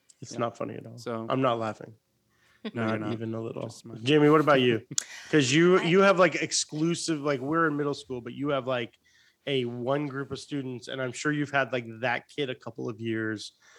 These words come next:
Speaker 1: where you're like, "I can't wait for the school year to get over so that kid can move on to the next grade."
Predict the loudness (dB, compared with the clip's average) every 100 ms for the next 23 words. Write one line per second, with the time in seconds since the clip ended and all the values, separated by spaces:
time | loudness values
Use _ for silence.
0 | -20 _ 2 2 0 -2 -4 -2 -2 0
1 | -2 -4 -6 -4 -2 -2 -4 -6 -6 -8
2 | -10 -8 -8 -6 -6 -6 -6 -4 -2 -2
3 | -2 -4 -4 -6 -8 -6 -2 0 -2 -4